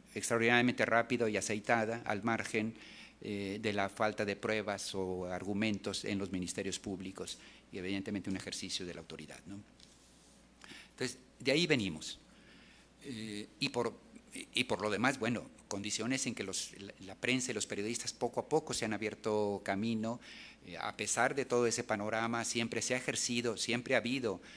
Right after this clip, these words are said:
eh, un, un, un periodismo que se, que se la rifa, valiente, con capacidad de crítica, etcétera, pero mucho bajo estas,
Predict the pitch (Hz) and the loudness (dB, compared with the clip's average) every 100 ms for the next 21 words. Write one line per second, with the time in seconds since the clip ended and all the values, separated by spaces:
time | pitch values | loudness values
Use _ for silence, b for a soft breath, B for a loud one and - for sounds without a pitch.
0 | B - 101 95 95 92 - 107 104 107 | B -10 -4 -2 -2 -4 -6 -4 -2 -2
1 | 104 104 107 104 110 104 104 110 104 98 | -4 -6 -6 -4 2 2 0 0 0 0
2 | 90 - - 95 95 - - 87 - 87 | -4 -10 -14 -12 -10 -10 -10 -10 -8 -8
3 | 85 120 - 117 107 92 92 110 113 - | -4 -4 0 0 2 -2 -4 -2 -4 -2
4 | 107 104 B B 95 90 101 98 107 110 | -4 -4 B B -10 -8 -8 -2 0 0
5 | - 113 110 107 107 107 - - - 110 | 0 -6 -6 -6 -4 -4 -8 -12 -4 -4
6 | - 113 113 B B - 117 123 127 - | -2 -6 -6 B B -6 -2 0 0 -4
7 | - - - 147 - 117 95 - 104 101 | -16 -12 -2 0 0 -2 -4 -4 -2 -2
8 | - 98 92 - | 0 0 0 -6